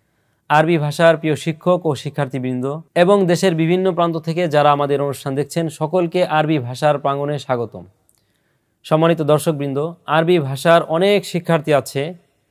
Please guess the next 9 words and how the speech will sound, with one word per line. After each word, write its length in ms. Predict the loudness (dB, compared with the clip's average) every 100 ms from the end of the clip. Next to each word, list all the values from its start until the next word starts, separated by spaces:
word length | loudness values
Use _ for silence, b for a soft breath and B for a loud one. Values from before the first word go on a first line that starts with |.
| _ _
যারা 480 | 4 6 8 6 4 0
আরবি 300 | 0 2 0
ভাষা 340 | -2 0 0
বুঝে, 420 | 2 -4 -6 -12 -12 _ _
সহিভাবে 580 | -4 2 6 6 6 6
আরবি 340 | 6 6 6
ইবারত 240 | 6 4 4
পড়তে 260 | -2 -2 2
পারে 400 | 4 4 2